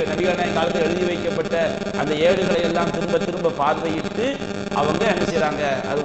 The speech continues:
ஒரே தொகுப்பாக அவங்க கொண்டு வர்றாங்க. அப்ப இந்த ஏற்பாட்டுக்கு அடிப்படையான ஒரு காரணமா இருந்தது யாருன்னா உமர் ரலியல்லாஹு அன்ஹு. அவங்க தான் அபூபக்கர் சித்திக் ரலியல்லாஹு அன்ஹுவோட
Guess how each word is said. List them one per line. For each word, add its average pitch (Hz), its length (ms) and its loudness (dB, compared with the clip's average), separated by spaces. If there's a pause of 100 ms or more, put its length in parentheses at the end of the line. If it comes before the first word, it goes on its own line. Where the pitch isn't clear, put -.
ஒரே 170 180 2 (140)
தொகுப்பாக 175 460 0 (520)
அவங்க 160 280 2 (360)
கொண்டு 190 240 2
வர்றாங்க. 143 380 0 (600)
அப்ப 196 160 4
இந்த 233 280 4 (640)
ஏற்பாட்டுக்கு 240 680 4
அடிப்படையான 226 640 4 (260)
ஒரு 196 180 2
காரணமா 202 460 2
இருந்தது 180 380 -2
யாருன்னா 160 360 2 (540)
உமர் 180 240 2
ரலியல்லாஹு 151 380 0
அன்ஹு. 131 140 -4 (480)
அவங்க 160 200 4
தான் 220 160 6
அபூபக்கர் 196 480 4
சித்திக் 185 420 2
ரலியல்லாஹு 170 400 4
அன்ஹுவோட 160 320 2